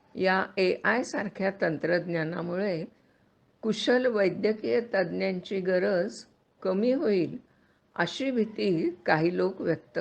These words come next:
करतात. तसंच आरोग्य क्षेत्र हे असं क्षेत्र आहे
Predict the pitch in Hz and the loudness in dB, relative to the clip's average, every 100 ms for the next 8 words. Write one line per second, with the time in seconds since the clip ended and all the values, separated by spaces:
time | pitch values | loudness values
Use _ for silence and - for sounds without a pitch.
0 | 160 147 127 127 - - _ _ _ _ | -2 -4 -4 -10 -10 -16 _ _ _ _
1 | - - 370 226 233 - - _ _ _ | 0 0 0 -2 -2 -8 -20 _ _ _
2 | _ _ - 185 185 233 247 247 254 - | _ _ 2 4 6 4 4 -2 -4 -6
3 | - 220 - 202 208 208 302 - 220 214 | -6 -4 -4 -4 -2 -2 -6 -2 2 2
4 | 202 233 240 - 311 302 214 208 160 240 | 0 -4 -4 -6 -8 -6 -2 0 -2 -4
5 | 165 | -6